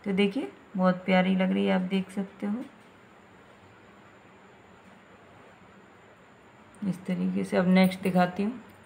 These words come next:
देखिए guys, ये हमारा जो रूमाल की design होती है उस जैसी हमने पोशाक बनाई है चौकोर। तो देखिए ये भी बहुत प्यारी लग रही है, आप देख सकते हो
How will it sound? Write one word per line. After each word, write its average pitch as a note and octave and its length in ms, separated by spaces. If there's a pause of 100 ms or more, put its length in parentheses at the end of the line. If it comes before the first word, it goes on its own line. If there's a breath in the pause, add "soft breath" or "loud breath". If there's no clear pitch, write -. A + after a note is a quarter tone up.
(640)
देखिए G3+ 300
guys, G#3+ 280 (240)
ये G3 220
हमारा G3 360
जो G3+ 220
रूमाल G3+ 680
की G3+ 160
design F#3+ 420
होती F#3+ 320
है C4 120 (580 loud breath)
उस F#3+ 240
जैसी G3+ 340
हमने G3+ 240
पोशाक G3 340
बनाई F#3+ 300
है G3+ 100
चौकोर। G3 520 (1080)
तो F#3+ 80
देखिए G3+ 300
ये G3+ 260
भी G3 120
बहुत F#3+ 300
प्यारी F#3+ 300
लग F#3 160
रही F#3 180
है, F#3+ 80
आप F3+ 140
देख F#3 200
सकते F#3+ 360
हो A3 180